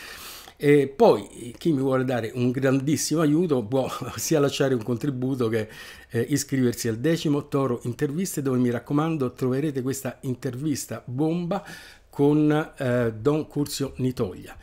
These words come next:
La cancellazione della messa in latino è la fine del cattolicesimo? Ecco, sentiamo insieme cosa, eh, risponde Don Curzio Nitoglia proprio trasferendoci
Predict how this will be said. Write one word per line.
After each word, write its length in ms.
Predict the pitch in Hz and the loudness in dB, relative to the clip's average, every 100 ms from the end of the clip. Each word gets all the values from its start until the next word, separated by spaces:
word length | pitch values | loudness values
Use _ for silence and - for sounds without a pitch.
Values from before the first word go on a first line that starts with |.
| - - - | -20 -20 -6
La 140 | 123 | -4
cancellazione 1040 | 139 135 - 139 135 - 175 190 180 185 - - | 0 0 0 -2 -2 2 2 2 0 -4 -14 -10
della 340 | 117 131 131 | -2 0 2
messa 480 | 127 151 - 143 - | 0 -2 -4 -8 -6
in 120 | 131 | -6
latino 480 | 123 123 113 95 95 - - - - | -4 -4 -4 -6 -8 -14 -20 -20 -10
è 120 | 131 | -2
la 140 | 131 131 | -2 0
fine 280 | 165 160 | 2 2
del 120 | 127 120 | 2 0
cattolicesimo? 920 | 120 - 120 117 135 104 110 123 123 | -4 -4 -4 0 -2 -2 -4 -6 -8
Ecco, 300 | 117 - 113 | -12 -10 -10
sentiamo 580 | 127 123 - 175 156 - | -6 -6 -2 0 0 -4
insieme 640 | - 160 - 127 113 131 165 - - - - - - | -4 -4 -2 -2 0 -2 -4 -10 -20 -18 -20 -20 -4
cosa, 680 | 143 139 127 - 113 110 - | 2 2 2 0 -2 -2 -8
eh, 760 | 117 104 101 98 101 95 101 | -6 -4 -4 -6 -6 -8 -6
risponde 640 | 117 - - 202 123 104 104 | -6 -6 0 2 2 0 -2
Don 160 | 110 | -4
Curzio 320 | 113 123 - | -4 -6 -4
Nitoglia 380 | 143 135 107 110 | -4 -4 -4 -6
proprio 260 | 120 110 113 | -6 -6 -6
trasferendoci 880 | 131 127 - 123 98 101 104 113 | -6 -6 -4 -4 -4 -8 -8 -12